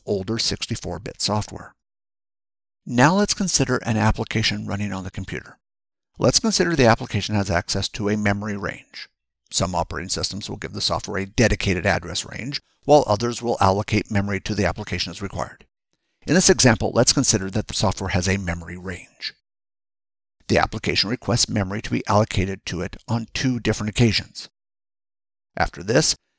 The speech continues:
the application requests some more memory, which is then allocated. To make things interesting, let's consider that the second amount of memory allocated is no longer required.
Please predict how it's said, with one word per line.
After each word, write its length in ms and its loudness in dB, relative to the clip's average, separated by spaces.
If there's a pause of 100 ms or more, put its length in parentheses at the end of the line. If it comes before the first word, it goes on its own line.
(160)
the 120 4
application 460 -2
requests 340 -2
some 160 0
more 240 0
memory, 500 -2
which 220 -6
is 140 -2
then 340 -4
allocated. 580 2 (1080)
To 60 2
make 140 4
things 300 0
interesting, 480 -2 (560)
let's 240 4
consider 480 2
that 240 0
the 160 4
second 580 2
amount 300 2
of 120 -4
memory 360 -2
allocated 680 0
is 180 -2
no 100 -4
longer 260 -12
required. 540 -4